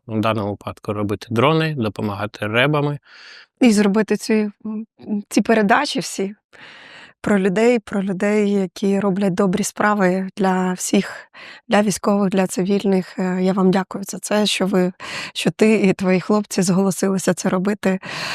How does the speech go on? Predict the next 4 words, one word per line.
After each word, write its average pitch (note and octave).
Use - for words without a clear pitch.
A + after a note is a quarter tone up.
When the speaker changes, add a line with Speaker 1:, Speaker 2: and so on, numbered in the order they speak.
Speaker 2:
ем, G3+
і, F#3
м, E2+
вкласти -